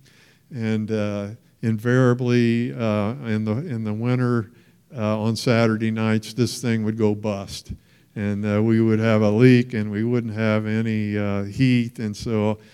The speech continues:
I would be over there on Saturdays, uh, trying to get the heat, uh, going rather than preparing, uh,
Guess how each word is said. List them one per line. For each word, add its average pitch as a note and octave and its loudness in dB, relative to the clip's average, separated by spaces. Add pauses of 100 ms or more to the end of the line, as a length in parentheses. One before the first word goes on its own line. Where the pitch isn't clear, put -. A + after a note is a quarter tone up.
(220)
I A#2+ -2
would A2+ 0
be A2+ 4
over A2+ 6
there G#2 0
on G#2 -6
Saturdays, G#2+ -4
uh, G#2+ -4 (380)
trying B2+ 0
to A2 -4
get A2 -4
the A2 -6
heat, B2+ 0 (280)
uh, G#2+ 0
going G#2+ -4
rather A2 0
than G#2+ -2
preparing, G#2+ -4
uh, G2+ -6